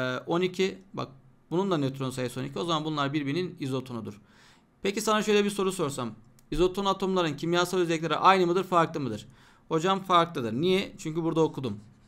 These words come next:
Okumadan söyle, <laughs> okumadan söyle. Ee, proton sayıları farklıysa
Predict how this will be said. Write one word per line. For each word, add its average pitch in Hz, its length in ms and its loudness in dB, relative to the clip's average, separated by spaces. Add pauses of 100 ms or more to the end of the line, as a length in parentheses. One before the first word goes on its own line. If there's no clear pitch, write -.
(460)
Okumadan 139 440 0
söyle, 123 280 -2 (180)
<laughs> 170 200 -4
okumadan 135 500 -2
söyle. 127 480 -6 (640)
Ee, 123 360 -2
proton 170 340 2
sayıları 160 360 -2
farklıysa 160 800 -2